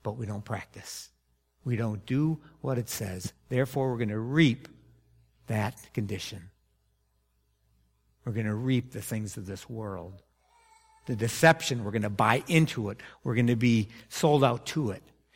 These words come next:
And we're gonna be led down that path that's gonna lead to a dead end. And we're gonna wonder, "What happened? Where did I take the wrong turn?" Well,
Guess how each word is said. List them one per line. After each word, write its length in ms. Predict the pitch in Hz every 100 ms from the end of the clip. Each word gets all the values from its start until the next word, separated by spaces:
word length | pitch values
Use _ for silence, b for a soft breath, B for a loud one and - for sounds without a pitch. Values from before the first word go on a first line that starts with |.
| b
And 120 | 135
we're 80 | 120
gonna 140 | 120
be 160 | 110 107
led 260 | 110 139 151
down 200 | 156 143
that 180 | 127
path 280 | - 123 117
that's 200 | - 104
gonna 200 | - 98
lead 400 | 98 113 123 117 b b b -
to 140 | 113
a 40 |
dead 180 | 92 98
end. 360 | 90 85 85 - _ _ _ _ _ b b
And 120 | 131
we're 60 | 127
gonna 220 | 120 113
wonder, 340 | 131 147 135
"What 260 | 110 120 143
happened? 440 | 127 107 - 101
Where 180 | 107 135
did 120 | 156
I 100 | 120
take 340 | 98 - 139 135
the 80 | 104
wrong 600 | 92 98 127 143 143 151
turn?" 420 | - 98 82 85 _ _ _ _ _ _ _ _ _ _ _ _ _ _ _ _
Well, 360 | 113 110 123